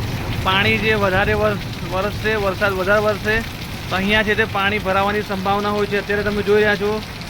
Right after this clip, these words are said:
આ જે વિસ્તાર છે ત્યાં હાલ પાણી તો નથી, પણ કલાકો સુધી આવી જ પરિસ્થિતિમાં વરસાદ વરસશે તો આ જે હરકલી કોતર છે અહીંયા પાણી ભરાઈ જાય છે અને આ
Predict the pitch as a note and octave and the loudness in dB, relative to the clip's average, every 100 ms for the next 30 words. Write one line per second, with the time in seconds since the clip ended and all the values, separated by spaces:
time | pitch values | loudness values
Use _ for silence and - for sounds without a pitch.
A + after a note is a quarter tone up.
0 | - - - F#3 F3+ G3+ G3 F#3+ G#3 G#3 | -10 -8 -8 -4 0 2 2 0 2 0
1 | G3+ G#3 F#3+ G3+ A3+ - - - - F#3+ | 2 -2 0 0 0 -4 -8 -8 -4 0
2 | G3+ G3+ G3 G3+ G#3+ G3+ A3+ F#3+ D3+ - | 0 2 0 0 -2 -2 0 -2 -4 -10
3 | - - - F#3+ - F#3+ F#3+ G#3 A3 G#3+ | -10 -10 -6 -4 -2 0 2 2 0 -2
4 | G#3 G#3 G3 G#3 G3 G3+ G3 G3 F#3+ G3+ | 0 4 4 2 -4 -2 -2 -2 -6 -2
5 | G3 F3+ G3 F#3+ G3 F#3+ G#3+ F3 D3 - | -2 0 -2 -2 -4 -2 -2 -2 -6 -10
6 | - - - - F3+ - F3+ F#3+ G3+ F#3+ | -10 -10 -8 -6 -4 -2 0 2 2 2
7 | G3+ G3+ G#3 G3 G3 G#3+ G3+ F#3 G3+ A3 | 0 0 -4 -2 -2 -2 -2 -2 -2 -2
8 | G#3+ - - - - F3 F#3+ G#3 G3 G3+ | -4 -10 -10 -10 -6 -2 0 0 2 2
9 | G3 F#3+ G3+ G3+ G#3+ G#3 G#3+ A3 F3+ F#3+ | 2 2 2 4 2 2 0 0 -2 -2
10 | F3+ | 0